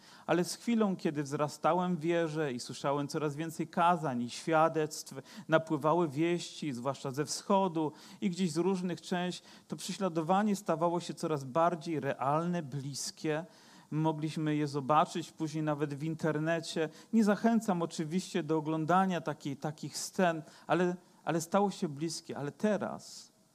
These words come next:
staje się ono realne. W tym czasie staje się czymś, co staje na progu naszego chrześcijańskiego życia. A więc tym bardziej potrzebujemy przyjąć te słowo, ponieważ nie wiemy, co wydarzy się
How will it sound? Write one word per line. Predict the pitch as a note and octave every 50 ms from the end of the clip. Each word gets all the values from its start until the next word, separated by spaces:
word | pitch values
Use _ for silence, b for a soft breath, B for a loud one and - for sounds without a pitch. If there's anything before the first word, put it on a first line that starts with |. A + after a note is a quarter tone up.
| - -
staje | - - - E3+ D#3+ D#3+
się | D3+ - -
ono | - D3 D3 C#3 C#3+
realne. | D3 D#3+ - - F#3+ F#3 E3+ C#3+ A#2 G#2 F#2+ - - - - A#2+ - _ _ _ _ _ _ _ _ _ _ _ _ _ _ _ _ _
W | _ -
tym | - - F#3 F#3+
czasie | F3 - - G#3+ G3+ F#3 - - - B2 A2+ C#3
staje | - - - D#3+ D#3 D3+
się | - - D#3
czymś, | - - - - G3 G3 F#3+ E3 -
co | - - - D3 C#3+ b b b b b b
staje | - - - E3 D#3+
na | E3 D#3+ D3+
progu | - - - G3+ G#3+ G#3+ F#3 C#3+ A#2 - - - C#3+ b b b b b b
naszego | C3+ C#3 C#3 - D#3+ D#3 C#3 C#3+
chrześcijańskiego | - - - D#3 D3 - - D#3+ D3 C#3 C3+ - - - - F#3+ F3+ F3 D#3+ E3 E3 E3 E3+ B B B B B B
życia. | C#3+ C3 D3 D3 B2 - - - C3 - -
A | C#3
więc | D3+ E3+ F3 - -
tym | - G#3 F#3 F3
bardziej | D3 F3+ F3+ G3+ A3 G#3 E3 C3+ A#2 - A#2 A#2 - - - D#3 - _ _ B B B B B B -
potrzebujemy | E3+ E3 - - E3+ D3+ C#3 D3+ D#3 F3+ F#3 G3 G3+ G3 F#3
przyjąć | F#3 - - - A3 G#3+ G3 F3+ - -
te | - E3
słowo, | D3+ - - F3+ E3+ E3+ E3+
ponieważ | D#3+ - E3+ E3 E3+ D#3 E3 D#3+ -
nie | D#3+ D#3+ D#3
wiemy, | D3 C#3 D#3 F3 G3 G#3 F#3+ D#3+
co | D3+ - - D#3
wydarzy | B2+ C#3 D3 B2+ D3 D#3 E3 E3 - C#3+ D3 C3+
się | - - - C3 C3 C3+ C#3